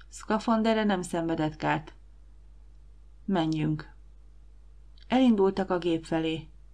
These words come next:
Döglött állatokat léptek át.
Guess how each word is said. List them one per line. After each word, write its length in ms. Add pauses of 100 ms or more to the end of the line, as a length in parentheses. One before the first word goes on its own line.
(420)
Döglött 480
állatokat 580
léptek 420
át. 300